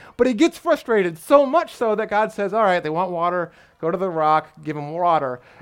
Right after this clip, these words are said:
And Moses kind of throws a bit of a hissy fit, right? He gets up in front of people, he grabs his staff, he's like, "Oh, you want water?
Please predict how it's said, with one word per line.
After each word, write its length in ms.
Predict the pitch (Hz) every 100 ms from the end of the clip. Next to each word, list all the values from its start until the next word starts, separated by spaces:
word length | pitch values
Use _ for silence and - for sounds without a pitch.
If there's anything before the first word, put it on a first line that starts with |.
| -
And 420 | 208 196 196 208
Moses 320 | 240 269 233
kind 180 | - 233
of 80 | -
throws 200 | 220 190
a 20 |
bit 140 | 190
of 40 | 175
a 40 |
hissy 280 | 175 202 226
fit, 300 | 240 233 - _ _ _ _ _ _ _ _ _ _ _
right? 240 | 202 202 196 _ _ _
He 100 | 214
gets 180 | 262 269
up 120 | 214
in 80 | 220
front 220 | 226 226
of 80 | 226
people, 460 | 220 208 214 202
he 120 | 175
grabs 280 | 165 208 240
his 120 | 220
staff, 440 | - - 202 196 190
he's 100 | 196
like, 140 | 202
"Oh, 160 | 302 320
you 160 | 285
want 260 | 294 262 247
water? 380 | 233 262 269